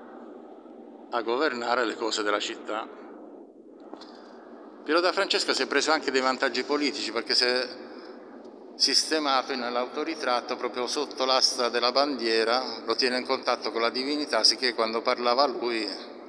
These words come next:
era ispirato dal divino. Questo lato c'era una natura brulla, questo lato c'è una natura rigogliosa, perché Piero della Francesca è stato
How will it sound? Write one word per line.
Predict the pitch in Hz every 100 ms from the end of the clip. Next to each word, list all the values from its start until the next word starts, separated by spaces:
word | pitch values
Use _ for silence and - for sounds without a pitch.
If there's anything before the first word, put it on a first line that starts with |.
| - - - - - - - - - - - - -
era | -
ispirato | 110 - 110 107
dal | 113 110
divino. | 113 131 107 107 - - - - - - - - - - - - - - - - - - - - - -
Questo | 160 - 180
lato | 185 190 175
c'era | 139 135 123 120 - - - - - - - - - - - - - - - - - -
una | 131 135
natura | 143 143 139 135
brulla, | 127 123 113 127 147 143 - - - - -
questo | 131 120 139
lato | 135 131 139 131
c'è | 127 131
una | 120
natura | 117 117 120 131 120
rigogliosa, | 117 131 120 107 110 - 156 165 - - - - - - - - - -
perché | 131 -
Piero | 151 165
della | 156 156
Francesca | 175 160 190 -
è |
stato | 127 131 127 131 123